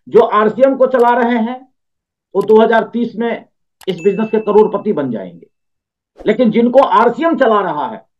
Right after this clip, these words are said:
वो पता नहीं दो हज़ार चौबीस में सिस्टम में रहेंगे कि नहीं रहेंगे, पच्चीस में रहेंगे कि नहीं रहेंगे, छब्बीस में रहेंगे कि नहीं रहेंगे,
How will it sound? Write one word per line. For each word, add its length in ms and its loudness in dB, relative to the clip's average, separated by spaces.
वो 100 -4
पता 280 -2
नहीं 240 2
दो 140 2
हज़ार 400 0
चौबीस 340 -4
में 260 -4
सिस्टम 380 -6
में 100 -4
रहेंगे 440 -6
कि 120 -10
नहीं 180 -6
रहेंगे, 380 -8
पच्चीस 360 -6
में 120 0
रहेंगे 380 0
कि 120 -10
नहीं 160 -4
रहेंगे, 360 -6
छब्बीस 380 -6
में 120 -6
रहेंगे 340 -2
कि 100 -10
नहीं 120 -6
रहेंगे, 180 -10